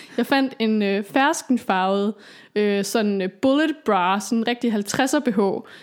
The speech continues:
øh, vintage i sådan en, øh, en rigtig flot, fantastisk, øh, genbrugsbutik dernede. Og det er fantastisk, fordi det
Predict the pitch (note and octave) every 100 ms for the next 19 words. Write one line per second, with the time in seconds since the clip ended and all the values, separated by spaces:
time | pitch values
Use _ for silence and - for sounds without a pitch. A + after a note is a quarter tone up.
0 | - - G#3+ G3+ F#3+ C#4 D4 G#3+ - -
1 | G#3+ G#3+ F#3+ F3+ F3+ - G#3 G3+ A#3 A#3+
2 | A3+ - - B3 C4+ C4+ A3+ G#3+ A#3 -
3 | G3+ - F#3 F3+ G#3 G#3 A#3+ - - G3
4 | F#3+ F#3+ G3+ G3+ - - - - _ -
5 | - _ - G3 A#3+ A#3+ A#3 D4 C#4+ B3
6 | A#3 G#3 A#3+